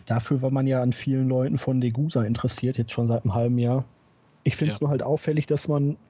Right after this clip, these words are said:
Speaker 1: vor ein paar Monaten so die Devise ausgegeben hat, wir verpflichten keine Leute mehr, die dreißig sind oder da drüber. Weil bis man die wirklich aufgebaut hat ins Main Roster und so, sind die Mitte dreißig und dann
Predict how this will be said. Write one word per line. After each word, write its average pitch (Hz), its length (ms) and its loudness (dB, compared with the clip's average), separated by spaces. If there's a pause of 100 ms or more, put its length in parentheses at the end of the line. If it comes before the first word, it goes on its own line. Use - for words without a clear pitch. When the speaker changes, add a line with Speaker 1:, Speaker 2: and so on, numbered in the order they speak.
(340)
Speaker 1:
vor 139 180 -2
ein 127 40 0
paar 143 140 0
Monaten 156 400 2
so 143 100 2
die 135 140 2
Devise 139 380 0
ausgegeben 143 600 0
hat, 151 200 0
wir 139 180 0
verpflichten - 540 -2
keine 143 260 0
Leute 139 320 2
mehr, 139 120 2
die 127 100 2
dreißig 120 480 0
sind 208 260 2
oder 139 160 2
da 123 100 2
drüber. 156 440 0 (680)
Weil 127 320 2
bis 131 200 -4
man 131 100 2
die 139 280 0
wirklich 135 300 0
aufgebaut 143 460 0
hat 143 80 2
ins - 220 -4
Main 139 180 2
Roster 143 360 0
und 131 100 2
so, 131 100 2
sind 127 220 0
die 127 40 2
Mitte 135 300 0
dreißig 127 480 0
und 131 140 0
dann 127 260 0